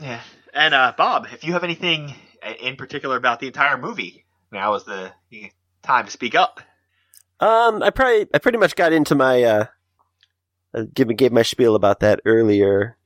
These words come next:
Speaker 2: Uh, I mean, it's, uh, it's never gonna be my favorite Kevin Smith movie, you know, as I said, because, you know, like, the, the lead female characters just aren't, you know, as good as, like, the ones in Clerks, and it doesn't, you know, uh, but,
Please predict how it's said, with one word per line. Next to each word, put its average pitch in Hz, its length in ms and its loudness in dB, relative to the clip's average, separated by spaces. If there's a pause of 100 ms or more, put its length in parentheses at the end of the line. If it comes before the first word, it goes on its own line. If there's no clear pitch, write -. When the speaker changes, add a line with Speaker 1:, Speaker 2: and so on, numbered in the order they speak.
(200)
Speaker 2:
Uh, 104 400 4 (600)
I - 80 -2
mean, 190 240 2
it's, - 300 0
uh, 143 380 2 (520)
it's - 220 -2
never 151 200 2
gonna 131 120 4
be 127 140 2
my 120 160 2
favorite 110 300 0
Kevin 104 200 2
Smith 98 300 0
movie, 104 300 4
you 104 160 2
know, 104 80 4
as 104 140 2
I 120 40 0
said, 107 180 0
because, 113 380 0
you 113 60 2
know, 104 120 4
like, 101 260 2
the, 98 280 2 (960)
the 123 100 4
lead 120 240 2
female 113 300 2
characters 107 420 2
just - 220 -2
aren't, 104 320 0
you 113 100 2
know, 95 140 4
as 92 100 0
good 95 500 0 (500)
as, 92 220 0
like, 95 160 2
the 107 60 2
ones 95 220 2
in 92 100 0
Clerks, 95 400 0
and 98 80 2
it 98 120 0
doesn't, 95 360 2
you 104 80 0
know, 87 180 2
uh, 82 280 -2 (140)
but, 156 260 2